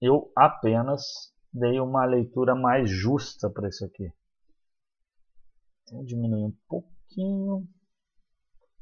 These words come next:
Beleza? Então tá aqui.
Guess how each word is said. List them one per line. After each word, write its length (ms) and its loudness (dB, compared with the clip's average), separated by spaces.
Beleza? 480 6
Então 240 0
tá 100 4
aqui. 320 -4